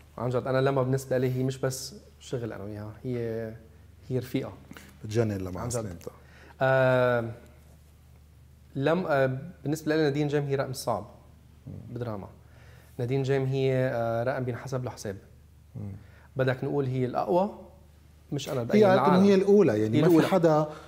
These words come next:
Speaker 2: آه،
Speaker 1: مم.
Speaker 2: بعد أو قبل نادين نجيم يعني.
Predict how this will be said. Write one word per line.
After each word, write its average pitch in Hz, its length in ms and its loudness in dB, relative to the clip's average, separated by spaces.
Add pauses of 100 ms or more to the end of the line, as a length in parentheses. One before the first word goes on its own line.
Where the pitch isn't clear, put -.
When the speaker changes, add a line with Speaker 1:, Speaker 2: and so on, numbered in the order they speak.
(320)
Speaker 2:
آه، 127 320 4
Speaker 1:
مم. 117 60 -2
Speaker 2:
بعد 131 480 0
أو 127 380 2
قبل 147 200 4
نادين 131 340 2
نجيم 120 380 0
يعني. 85 220 -12